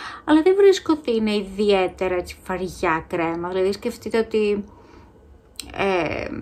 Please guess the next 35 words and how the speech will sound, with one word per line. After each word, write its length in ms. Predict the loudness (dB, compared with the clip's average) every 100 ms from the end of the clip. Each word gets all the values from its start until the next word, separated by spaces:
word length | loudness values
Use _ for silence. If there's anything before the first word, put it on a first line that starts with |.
| -14 0
τώρα 240 | 2 2
το 100 | -2
χειμώνα 800 | -4 -4 -2 0 0 0 0 -2
που 140 | -2
βάζω 260 | 2 2 2
και 140 | -4
ρετινόλες 600 | -4 -4 -2 0 0 -2 -2
και 140 | -4
ο-, 80 | -4 -8 -18 -20 -16 -10
όχι 220 | -8 -6
ρετινόλες, 800 | -6 -4 -2 -2 -4 -4 -8 -14 -18 -18 -18 -18 -18 -18 -10
τρετινοίνη 580 | -6 -4 -4 -4 -4 -6
χρησιμοποιώ, 720 | -10 -8 -8 -6 -4 -2 -2 -4
γιατί 140 | -8
εξακολουθώ 500 | -10 -10 -10 -8 -8
να 180 | -8 -12 -12
αγαπώ 460 | -8 -8 -8 -10 -8
και 60 |
να 80 | -10
χρησιμοποιώ 520 | -10 -12 -12 -6 -2
αερόλια. 600 | 0 0 -2 -2 -2 -4
Έχω 180 | -4 -4
ένα 200 | -4 -4
μικρό 360 | -6 -6 0 0
απόθεμα. 760 | 0 -2 -2 -4 -8 -6 -6 -8 -16 -18 -14 -14 -12
Όταν 240 | -6 -4 -2
θα 80 | -2
τελειώσει, 680 | -4 -4 -6 -8 -10 -10 -12 -18
δεν 100 | -20
ξέρω 240 | -12 -10 -10
τι 100 | -12
θα 120 | -14
κάνω. 480 | -10 -8 -8 -6 -8 -10 -6
Ή 80 | 0
μάλλον 400 | 2 2 -2